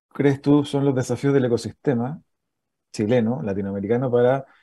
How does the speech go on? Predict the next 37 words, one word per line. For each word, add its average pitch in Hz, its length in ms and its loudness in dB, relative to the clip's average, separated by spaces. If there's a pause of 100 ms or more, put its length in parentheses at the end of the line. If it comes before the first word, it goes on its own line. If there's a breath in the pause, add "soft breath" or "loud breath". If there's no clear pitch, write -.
(260 soft breath)
que 127 400 0
lo 117 200 2
que 123 80 -2
hemos 123 360 -2
hablado 123 340 6
hoy 156 220 4
vaya 127 260 4
ocurriendo, 120 880 -2
eh, 110 260 2
tanto 120 440 0
que 117 300 0
más 123 240 -2
mujeres 123 760 -2
entren 127 480 -2
y 123 60 -2
tomen 120 300 2
posición 123 420 -4
en 123 100 -2
cargos 120 280 2
de 110 80 2
poder, 127 320 2 (500 soft breath)
más 127 200 0
mujeres 127 560 0 (340)
funden 131 400 2
sus 120 160 -6
propias 123 280 -2
startups, 123 760 -4
más 147 180 2
mujeres 151 320 4
entren 151 280 2
al 135 60 -2
mundo 143 200 2
de 139 60 8
la 139 60 6
inversión 117 600 -2 (240 soft breath)
de 117 140 0
riesgo, 127 520 -2